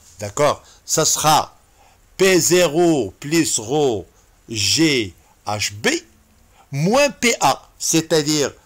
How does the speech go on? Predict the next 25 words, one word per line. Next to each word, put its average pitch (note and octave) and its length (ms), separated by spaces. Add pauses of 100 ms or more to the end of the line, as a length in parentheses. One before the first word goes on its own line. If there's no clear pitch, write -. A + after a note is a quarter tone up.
(160)
moins C#3+ 580
P G2+ 320
zéro A#2 580 (300)
moins D3 640
rho A#2 300
G A2 280
H A3 280
A. D3+ 200 (920)
Je B2 160
simplifie F3 1500
ici D#3+ 380
le C#3 160
P D3+ 400
zéro B2+ 540
avec A#2+ 380
le F2+ 120
P A2 240
zéro. D3 460 (500)
Et G#3 260
il F3+ 120
vous E3+ 160
reste D#3 400
ici D3+ 380
P F3+ 400
B C#3+ 420